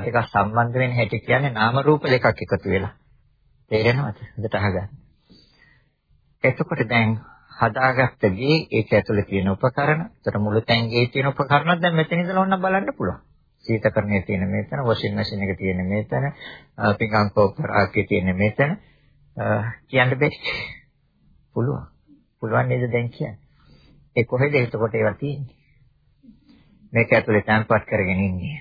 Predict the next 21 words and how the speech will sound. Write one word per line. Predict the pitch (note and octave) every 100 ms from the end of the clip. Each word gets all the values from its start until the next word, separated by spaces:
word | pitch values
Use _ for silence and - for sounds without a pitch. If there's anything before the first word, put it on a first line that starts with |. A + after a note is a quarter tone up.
| - _ _ _ _ _ -
මොනවද | A2+ A#2+ C3 A2+ G#2
තැන්පත් | - A#2 A#2+ - -
කරගත්තේ? | C#3+ - F#2+ - _ _ - - - _ -
අර | A#2+ B2+
මනරම් | A2+ G#2+ A#2+ C#3 D#3+ F#3 F3+
ලස්සන | A#2 A2 - - D#3+ E3
දැකුම් | A#2 A2+ D#3 D#3 D#3+
කළු | E3 C#3 A#2+ A#2
ඒවා | C#3+ G#3 F#4 - - - _ _ _ _ -
සංඥා | D3 D3 F3+ F#3
මගින් | F#3 F3+ F3
මොලේ | D#3 D#3 D3
සෛල | D3 D#3 E3
අතර | D#3 C#3
තැන්පත් | C3+ D3 D#3 C#3+
කරගත්තා. | - G#2+ F2 - - - - - _ _ _ _ _ _ _ G#2+
තැන්පත් | A#2+ C3+ C3+ - _
වුණාම | C#3 B2+ B2+ A2
බලවත් | G#2 A2 B2+ A#2+ -
වෙලා | G2
ඉවරයි. | G2 G2+ -